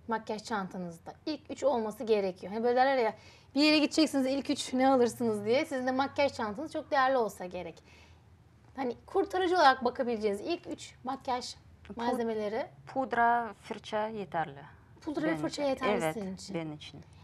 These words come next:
Speaker 1: E, makyaj malzemesi
Speaker 2: Yani
Speaker 1: yokken
Speaker 2: ev-,
Speaker 1: fırçayı
Speaker 2: yo-, ev-, evden, aa, hepsini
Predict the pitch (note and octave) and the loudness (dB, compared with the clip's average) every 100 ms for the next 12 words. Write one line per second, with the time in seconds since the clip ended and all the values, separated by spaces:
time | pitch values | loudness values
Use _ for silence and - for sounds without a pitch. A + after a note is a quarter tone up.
0 | - G#3+ G#3+ G#3 - C4+ C#4 C4+ F#3 F#3+ | -10 -8 -6 -6 -2 -2 2 2 2 2
1 | G3 G#3 F3+ B3+ F3+ F#3 F3+ F#3 - F3 | 0 0 -2 -2 0 4 6 4 2 -2
2 | E3+ - E3 E3 F3 G3+ A3 - - F3+ | -4 -6 -6 -4 -4 -4 -4 -8 -6 -4
3 | F#3 F#3+ F#3+ F#3 - - - - F#3 - | -4 -4 -6 -12 -20 -18 -12 -6 -6 -6
4 | G3+ G3 | -8 -8